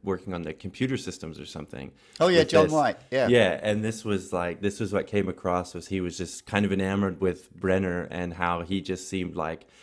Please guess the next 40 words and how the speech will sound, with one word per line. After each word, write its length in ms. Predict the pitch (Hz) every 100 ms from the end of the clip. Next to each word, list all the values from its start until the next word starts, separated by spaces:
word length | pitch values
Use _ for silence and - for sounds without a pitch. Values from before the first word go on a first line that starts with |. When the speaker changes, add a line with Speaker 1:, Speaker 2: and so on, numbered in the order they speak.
| -
Speaker 1:
he 100 | 113
went 180 | 113 110
around, 220 | 101 98
touring 340 | - 123 113 101
around, 320 | 98 98 98
giving 240 | 95 95 90
a 40 |
talk 380 | - 95 95 98
about 360 | 95 80 78
how, 320 | 82 82 80 - _ _ _ - 110
"I'm 140 | 104
gonna 220 | 110 98
do 200 | 90 101
this. 400 | - - - -
Like, 160 | 92 90
I'm 120 | 92
gonna 220 | 95 101
make 320 | 95 95 95 -
this 240 | 92 92
a 60 | 90
model 300 | 87 87 85
Speaker 2:
Mm-hmm. 100 | 87
Speaker 1:
organism, 560 | 95 120 90 85 87
and 120 | 87 85
we're 80 |
gonna 320 | 85 110 98 92
do 240 | 95 92
it, 160 | 92 -
and 80 |
it's 140 | 82 -
gonna 200 | 101 92
be 140 | 90
great," 400 | 85 90 90 90
and, 240 | 85 85 78
and 120 | 90 90
all 100 | 87
this 220 | 87 85
stuff. 340 | - 127 92 -
But 160 | 92 -
then, 240 | 101 95